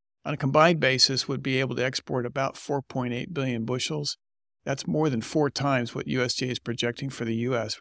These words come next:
projecting U S exports at about two point one billion bushels. And, you know, Nathan, you've been talking about weak basis. We're gonna talk about that more a little later at the river markets because of weak export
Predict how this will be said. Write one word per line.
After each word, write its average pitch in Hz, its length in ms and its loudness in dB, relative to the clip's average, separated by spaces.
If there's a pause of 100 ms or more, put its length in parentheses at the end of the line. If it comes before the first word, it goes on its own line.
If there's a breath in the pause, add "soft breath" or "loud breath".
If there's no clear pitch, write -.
(120)
projecting 123 580 -2
U 151 160 0
S 131 160 4
exports 127 480 -2
at 147 60 -2
about 135 240 -2
two 143 160 -2
point - 260 -4
one 135 340 -4
billion 143 300 -2
bushels. - 460 -4 (560)
And, 160 120 4
you 165 60 6
know, 156 80 6
Nathan, 151 320 6
you've 175 120 8
been 175 100 4
talking 135 300 4
about 123 220 2
weak 143 320 -2
basis. 131 460 2
We're 139 60 -2
gonna 139 140 -2
talk 127 160 -2
about 123 160 -4
that 131 160 -2
more 127 120 0
a 127 60 -2
little 127 260 0
later 123 400 0 (300)
at - 160 -4
the 113 100 0
river 143 260 4
markets 123 400 -2
because 135 380 -2
of 120 140 -4
weak 139 340 -2
export 139 520 -2